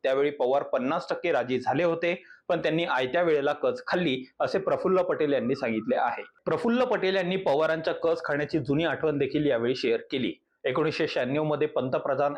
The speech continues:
एचडी देवेगौडा यांच्या सरकारचा पाठिंबा काढून घेण्याचा निर्णय त्यावेळचे काँग्रेस अध्यक्ष सीताराम केसरी यांनी घेतला, पण तो कुठल्याच काँग्रेस खासदाराला आवडला नव्हता. त्यावेळी शरद पवार काँग्रेस संसदीय पक्षाचे नेते होते. त्यावेळी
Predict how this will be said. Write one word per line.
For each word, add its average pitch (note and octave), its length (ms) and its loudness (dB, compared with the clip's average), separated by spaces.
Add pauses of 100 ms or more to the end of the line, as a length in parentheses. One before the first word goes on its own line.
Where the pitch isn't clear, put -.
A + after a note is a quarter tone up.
एचडी C#3 260 -2
देवेगौडा C3 540 2
यांच्या C3+ 260 0
सरकारचा - 560 -2 (380)
पाठिंबा F3+ 400 2
काढून F3+ 380 0
घेण्याचा D#3 360 0
निर्णय D3 360 0
त्यावेळचे D3 460 0
काँग्रेस C3+ 380 0
अध्यक्ष C3+ 380 0
सीताराम C3 460 -2
केसरी B2+ 360 -2
यांनी G#2+ 240 0
घेतला, C3 360 -2 (400)
पण E3+ 120 0
तो E3+ 140 0
कुठल्याच E3+ 440 -2
काँग्रेस C#3+ 360 0
खासदाराला B2+ 440 0
आवडला A#2 420 2
नव्हता. A#2+ 420 0 (300)
त्यावेळी E3 280 4
शरद D3+ 260 0
पवार D3 280 2
काँग्रेस D3 480 0
संसदीय C3+ 420 0
पक्षाचे C3 460 -2
नेते A2+ 280 0
होते. B2+ 440 -2 (260)
त्यावेळी D3+ 360 2